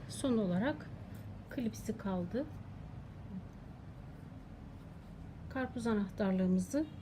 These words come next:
burada tamamladık. Yapmak isteyen herkese kolay gelsin. Allah'a emanet olun. Hoşça kalın.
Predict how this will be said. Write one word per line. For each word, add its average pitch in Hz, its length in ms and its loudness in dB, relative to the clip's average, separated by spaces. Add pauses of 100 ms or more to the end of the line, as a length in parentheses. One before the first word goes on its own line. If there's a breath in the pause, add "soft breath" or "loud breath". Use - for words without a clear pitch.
(100)
burada 247 280 2
tamamladık. 196 580 6 (380 loud breath)
Yapmak 277 340 8
isteyen 233 340 4
herkese 233 400 2
kolay 233 320 4
gelsin. 214 500 4 (420 loud breath)
Allah'a 220 320 6
emanet 208 500 4
olun. 226 280 2 (240)
Hoşça 208 340 2
kalın. 180 280 0